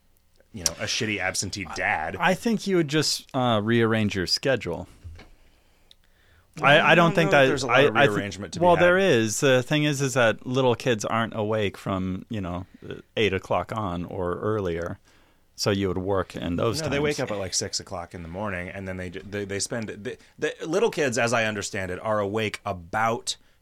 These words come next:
Speaker 1: twenty hours a day, and they never stop screaming. <laughs>
Speaker 2: You may be right with that.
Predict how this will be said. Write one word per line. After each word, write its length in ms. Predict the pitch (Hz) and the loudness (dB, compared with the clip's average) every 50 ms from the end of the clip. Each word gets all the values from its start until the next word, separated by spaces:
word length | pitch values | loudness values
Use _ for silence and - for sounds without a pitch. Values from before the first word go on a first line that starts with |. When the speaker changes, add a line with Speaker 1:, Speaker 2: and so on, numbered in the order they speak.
| - | -14
Speaker 1:
twenty 500 | - - - 131 120 113 113 127 117 110 | -14 -8 -6 -4 -4 -4 -4 -4 -4 -4
hours 280 | 107 107 107 104 101 98 | -2 -2 -2 -2 -2 -4
a 40 | 101 | -6
day, 320 | 90 98 92 95 98 98 | -4 -4 -4 -4 -4 -6
and 220 | - 95 95 92 87 | -6 -8 -8 -8 -6
they 80 | 90 92 | -8 -8
never 420 | 95 95 95 95 95 87 90 90 - | -8 -8 -8 -8 -8 -8 -8 -8 -10
stop 280 | - - 85 82 - | -8 -8 -8 -8 -8
screaming. 320 | - - - - 82 78 - - - 120 - - - - - _ _ - - - - - | -10 -10 -10 -12 -16 -12 -12 -12 -12 -12 -16 -16 -20 -20 -20 _ _ -12 -12 -10 -2 -2
<laughs> 20 | 247 - - 294 285 - 285 302 294 - 277 277 - 285 285 - - 247 262 - - 254 - - 233 240 - - - - - - - - - - - - - 180 196 226 214 202 180 151 143 - - | -2 2 2 0 2 4 2 2 4 2 -2 -2 0 -2 -2 -2 0 -4 -4 -4 -6 -8 -8 -6 -8 -8 -8 -8 -16 -16 -16 -14 -12 -8 -8 -6 -6 -4 0 2 6 8 8 10 8 8 6 4 2
Speaker 2:
You 160 | 131 127 135 | 4 6 6
may 140 | 135 117 104 | 6 6 4
be 140 | 101 101 95 | 4 2 4
right 220 | 95 107 131 131 | 4 4 4 2
with 140 | 92 92 - | 0 0 0
that. 240 | - 90 82 - | -2 -2 -2 -2